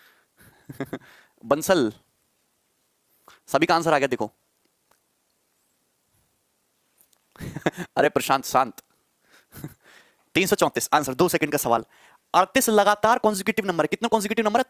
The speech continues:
थर्टी एट consecutive even number है। उनका average one सिक्सटी सेवन है। तो smallest और largest number का sum पूछा है। आप मुझे बताइए, average अगर वन सिक्सटी सेवन दिया, consecutive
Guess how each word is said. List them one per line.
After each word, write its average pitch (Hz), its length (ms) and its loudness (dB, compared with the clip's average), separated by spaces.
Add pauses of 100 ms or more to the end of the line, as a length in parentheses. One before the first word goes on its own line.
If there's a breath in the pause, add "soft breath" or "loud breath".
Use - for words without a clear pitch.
थर्टी 214 260 2
एट 233 120 2
consecutive 196 480 0
even 175 180 2
number 160 240 2
है। 202 80 -4 (360 soft breath)
उनका 220 400 2
average 202 360 4
one 202 160 0
सिक्सटी 202 260 -4
सेवन 131 300 2
है। 113 100 -8 (380 soft breath)
तो - 160 2
smallest 214 420 2
और 226 60 2
largest 202 320 2
number 196 220 0
का 233 240 0 (320 soft breath)
sum - 400 -2
पूछा 151 300 -2
है। 117 100 -4 (240 soft breath)
आप 202 160 4
मुझे 226 140 2
बताइए, 208 300 4
average 180 340 4
अगर 220 120 4
वन 185 120 2
सिक्सटी 185 220 -6
सेवन 185 240 0
दिया, 180 120 4 (100)
consecutive 208 460 0